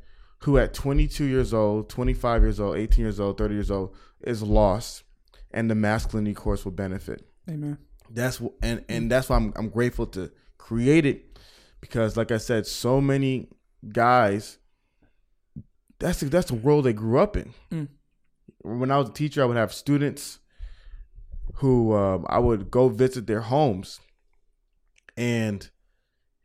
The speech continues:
Speaker 1: you would literally see, like, the roof caving in in some of their homes.
Speaker 2: Mm.
Speaker 1: Just babies every-, I, I never forget. I, I went to visit one of my, one kid's, one of my students, and, like, it was late at night.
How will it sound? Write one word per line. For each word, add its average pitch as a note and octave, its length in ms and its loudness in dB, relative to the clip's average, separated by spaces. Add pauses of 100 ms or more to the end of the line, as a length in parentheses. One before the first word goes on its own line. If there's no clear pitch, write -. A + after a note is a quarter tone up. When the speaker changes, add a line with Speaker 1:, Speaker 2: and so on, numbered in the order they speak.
(100)
Speaker 1:
you E3 260 2
would C3 200 4
literally C3+ 540 2
see, B2+ 720 -4 (1120)
like, B2+ 180 -2
the B2+ 80 0
roof A#2+ 460 -2
caving C3 500 0
in A2 280 -4 (220)
in A#2 100 -10
some A#2+ 220 -4
of A2 60 0
their G#2 120 0
homes. A2 560 -6
Speaker 2:
Mm. D#3 160 -6 (680)
Speaker 1:
Just A2+ 360 -4 (220)
babies C3 560 2
every-, B2+ 300 0
I, C3 260 2
I D3+ 60 2
never D3+ 180 4
forget. A#2 380 0
I, - 40 -2
I - 40 0
went D3 300 0
to C3+ 60 -8
visit C3+ 200 0
one C3 160 -2
of B2+ 60 -2
my, A#2 140 2
one B2+ 360 2
kid's, - 500 -4 (320)
one B2+ 140 -4
of B2 40 0
my A#2+ 120 0
students, - 480 -4 (1080)
and, C3+ 140 2
like, A#2 200 2 (220)
it D3+ 40 0
was C#3 140 0
late B2 280 4
at A2 120 2
night. G#2+ 340 -2